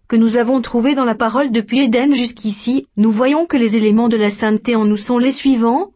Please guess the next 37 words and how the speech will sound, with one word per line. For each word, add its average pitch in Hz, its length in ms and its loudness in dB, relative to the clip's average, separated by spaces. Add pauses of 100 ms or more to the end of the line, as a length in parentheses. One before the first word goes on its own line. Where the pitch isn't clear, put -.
(160)
correspondant 247 720 -2
chacun 285 380 -2
à 302 100 0
quelque 214 260 -2
aspect 202 280 -4
spécial 269 580 -2
de 247 100 -2
la 208 120 0
sainteté 220 460 -2
de 233 120 0
Dieu, 202 420 0 (260)
profond 262 320 -2
repos 220 320 -2
chapitre 277 500 -4
trois, 226 420 -2 (160)
humble 196 260 0
respect 226 360 -2
chapitre 277 480 -2
quatre, 214 460 -6 (180)
entier 233 320 0
abandon 208 640 0
ou 214 100 -2
don 285 220 0
de 254 100 2
soi-même 247 420 2
à 226 100 2
Dieu 233 200 0
chapitre 277 480 -2
V, 214 360 -2 (180)
joyeuse 302 460 0
adoration 208 560 -2
chapitre - 720 -6 (100)
six, - 500 -4 (120)
simple 226 360 -2
obéissance 190 600 -2
chapitre 233 500 -4
sept. 170 500 -8